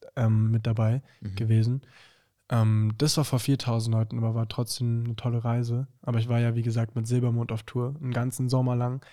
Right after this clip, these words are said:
Speaker 1: Und ich glaub, die kleinsten Konzerte fingen da so bei fünf, sechstausend Menschen
Speaker 2: Schon
Speaker 1: an oder
Speaker 2: krass.
Speaker 1: so. Und das war halt,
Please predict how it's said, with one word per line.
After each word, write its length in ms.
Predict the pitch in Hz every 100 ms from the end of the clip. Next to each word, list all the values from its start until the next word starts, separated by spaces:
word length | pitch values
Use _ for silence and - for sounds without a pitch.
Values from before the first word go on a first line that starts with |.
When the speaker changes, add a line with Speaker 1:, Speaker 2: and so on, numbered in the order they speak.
| - - _ _ _ -
Speaker 1:
Und 280 | 117 113
ich 80 | 113
glaub, 220 | 120 113 -
die 180 | 113
kleinsten 680 | - 113 120 120 127 127 - 113
Konzerte 520 | 117 107 117 120 113
fingen 240 | - 120
da 100 | 113
so 160 | 110 110
bei 160 | 113
fünf, 400 | 110 - 120 113 -
sechstausend 840 | 123 - - - 127 127 123 113
Menschen 380 | 127 147 151 143
Speaker 2:
Schon 60 | 139
Speaker 1:
an 140 | 135
oder 160 | 139 139
Speaker 2:
krass. 100 | 131
Speaker 1:
so. 120 | 139
Und 100 | 123
das 140 | 117
war 120 | 127 117
halt, 160 | 120